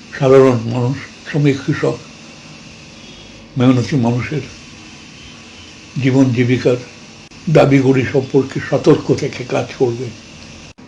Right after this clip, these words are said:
আমার আবেদন সকলের কাছে,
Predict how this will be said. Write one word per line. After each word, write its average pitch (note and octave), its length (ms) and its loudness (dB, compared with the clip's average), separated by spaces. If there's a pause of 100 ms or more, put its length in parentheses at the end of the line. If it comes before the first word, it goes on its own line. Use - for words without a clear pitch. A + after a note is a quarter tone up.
(260)
আমার A#2+ 300 0
আবেদন B2+ 440 4 (1800)
সকলের C3+ 380 6
কাছে, A#2+ 360 -2